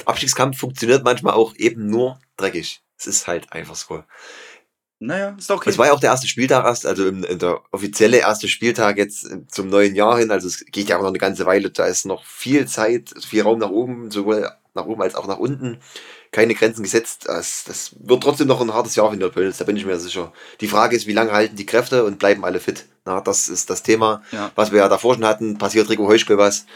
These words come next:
Speaker 1: Ja, muss man uns nicht drüber aufregen, dann ist wahrscheinlich die Saison futsch. So haben wir's schon mal besprochen, das darf nicht passieren. Ja. Und das ist wahrscheinlich auch
Speaker 2: Aber Tom, vielleicht war's auch ein Rico Heuschkel-Double. Vielleicht war's gar nicht der echte Rico Heuschkel.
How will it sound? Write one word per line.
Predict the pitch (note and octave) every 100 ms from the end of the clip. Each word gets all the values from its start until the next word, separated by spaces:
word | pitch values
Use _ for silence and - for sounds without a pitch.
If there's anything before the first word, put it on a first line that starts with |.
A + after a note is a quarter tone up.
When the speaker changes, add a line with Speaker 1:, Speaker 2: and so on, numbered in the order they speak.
| - - - - _ _ -
Speaker 1:
Ja, | D#2 F#2 G#2
muss | G#2
man | A2+
uns | G#2
nicht | G#2 -
drüber | G2
aufregen, | G#2+ A2 G#2
dann | F#2 F#2
ist | F2+
wahrscheinlich | G2 G2 G2+ F2+
die | F#2
Saison | F2 F2+ F#2+
futsch. | G2 F#2+ -
So | -
haben | F2+
wir's | G2+ -
schon | G2
mal | F#2
besprochen, | F2 G#2 G#2 G2 F#2
das | - F#2
darf | - F#2
nicht | F2 -
passieren. | F2 F#2+ F2 D#2+ _ _ -
Ja. | F2 F2 _ _
Und | F#2+
das | F#2 -
ist | G#2
wahrscheinlich | G2 F#2+ F#2+ -
auch | F#2 -
Speaker 2:
Aber | A2
Tom, | C#3 F#3+
vielleicht | A3+ F#3 D#3+
war's | E3+ F3+
auch | F3+
ein | D#3
Rico | F3 E3+
Heuschkel-Double. | D#3 - C3+ C3 B3 F#3+ F#2+
Vielleicht | - A#2 A2+
war's | F#3 -
gar | F#3
nicht | C3+
der | B2
echte | A2+ A2
Rico | A2 G2+
Heuschkel. | G2+ - F#2